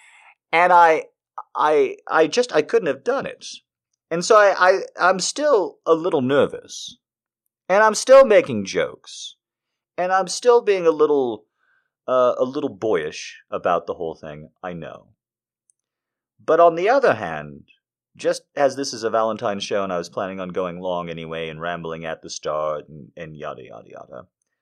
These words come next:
I, I want to celebrate me. Uh, I want to say how great I am and how great I'm doing and how wonderful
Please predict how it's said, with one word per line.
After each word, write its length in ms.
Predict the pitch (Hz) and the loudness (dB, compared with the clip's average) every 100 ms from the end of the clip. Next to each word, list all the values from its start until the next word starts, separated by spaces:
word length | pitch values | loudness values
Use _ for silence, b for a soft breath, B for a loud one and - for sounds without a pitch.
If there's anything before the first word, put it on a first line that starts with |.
| _ _ _ _ _ _ | _ _ _ _ _ _
I, 160 | 165 202 - | 0 0 2
I 180 | 170 233 | 4 6
want 180 | 262 254 | 4 2
to 60 | |
celebrate 800 | - - 202 208 170 160 147 147 _ _ _ - | 2 2 4 2 2 2 2 -2 _ _ _ -16
me. 800 | 139 143 147 151 226 208 - - _ _ _ _ _ _ _ _ _ _ _ _ _ _ | -12 -10 -8 -8 -8 -10 -14 -20 _ _ _ _ _ _ _ _ _ _ _ _ _ _
Uh, 500 | 110 147 143 139 127 - | 2 6 6 6 2 2
I 220 | 120 180 | 6 8
want 180 | 247 127 | 10 6
to 60 | 113 | 4
say 420 | - 101 104 110 | 0 2 2 -2
how 260 | - 107 101 | -2 0 0
great 460 | 95 95 87 87 _ _ _ _ _ - | -2 -4 -4 -6 _ _ _ _ _ 2
I 220 | 247 185 | 2 2
am 300 | 69 - _ _ _ _ _ - | -4 -18 _ _ _ _ _ -8
and 140 | 120 113 | -6 -2
how 200 | 120 113 | -2 -2
great 320 | 107 104 95 _ - | -2 -2 -4 _ -2
I'm 300 | 127 123 101 | 0 0 -8
doing 560 | 98 78 71 80 120 _ _ _ _ _ _ - | -10 -8 -10 -14 -20 _ _ _ _ _ _ -8
and 100 | 131 | -2
how 220 | 135 131 | 2 2
wonderful 1040 | 120 131 139 135 127 113 101 95 98 110 | 2 0 2 -4 -4 -4 -4 -4 -6 -10